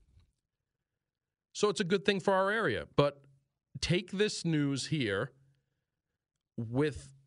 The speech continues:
the caveat that the state treasurer said we are headed for a fiscal cliff in the next two to three years, which is why they're stocking the rainy day fund. So it's a good thing.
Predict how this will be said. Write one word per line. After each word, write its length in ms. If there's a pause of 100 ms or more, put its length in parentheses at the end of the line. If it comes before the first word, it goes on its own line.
(640)
the 80
caveat 760 (420)
that 320
the 240
state 520
treasurer 680 (380)
said 360
we 240
are 100
headed 340
for 220
a 40
fiscal 440
cliff 420
in 60
the 60
next 260
two 160
to 60
three 240
years, 380 (420)
which 160
is 140
why 420
they're 300 (320)
stocking 680
the 80
rainy 300
day 180
fund. 320 (1700)
So 200
it's 100
a 20
good 200
thing. 300